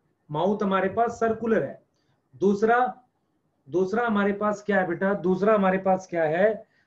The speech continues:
दूसरा हमारे पास क्या है कि cranium और vertebral column are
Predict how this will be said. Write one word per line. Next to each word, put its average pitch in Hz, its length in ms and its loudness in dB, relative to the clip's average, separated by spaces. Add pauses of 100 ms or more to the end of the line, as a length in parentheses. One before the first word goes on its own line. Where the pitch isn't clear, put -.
(160)
दूसरा 185 540 2
हमारे 190 280 2
पास 185 300 0
क्या 165 200 -4
है 170 280 0 (500)
कि 220 340 -2 (640)
cranium 208 680 4 (760)
और 202 140 4
vertebral 196 600 2 (100)
column 190 400 4 (540)
are 202 300 2